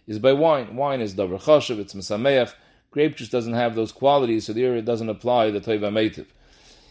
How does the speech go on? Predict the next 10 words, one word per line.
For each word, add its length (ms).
If 220
you 140
drank 640
grape 380
juice 460
and 160
then 240
you 80
drank 460
wine 600